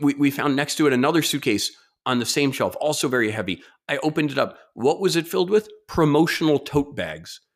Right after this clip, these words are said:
from conferences that my mother had attended over the years. Like, why did she save this crap? I think a lot of my, my friends, a lot of, a lot of listeners to the show are gonna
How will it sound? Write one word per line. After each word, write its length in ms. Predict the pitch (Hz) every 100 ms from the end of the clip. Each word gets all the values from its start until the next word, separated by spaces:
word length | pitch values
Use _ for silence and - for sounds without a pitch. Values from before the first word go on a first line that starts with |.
| _
from 220 | - 127
conferences 800 | - - 143 - 113 - 101 90
that 80 | 92
my 160 | 101
mother 320 | 101 110 110 92
had 140 | 101
attended 440 | 95 - 107 87
over 180 | 80 73
the 120 | 78
years. 340 | 80 67 - - _ _ _ _ _ -
Like, 120 | 147
why 180 | 160 294
did 140 | 330
she 140 | -
save 300 | 254 - 240
this 200 | 240 -
crap? 340 | - - 78 - _ _ _ _ _ _ _ _ _ - -
I 100 | 135
think 280 | 180 175
a 100 | - 131
lot 200 | 123 139
of 60 |
my, 320 | 131 127 123 120
my 160 | 120 120
friends, 440 | - 110 117 123
a 40 | 120
lot 160 | 117
of, 120 | 135 127 113
a 240 | 120 113
lot 180 | 120 135
of 80 | 120
listeners 540 | 165 - 117 87 -
to 60 | 110
the 80 |
show 180 | 110 170
are 120 | 165
gonna 260 | 117 127 120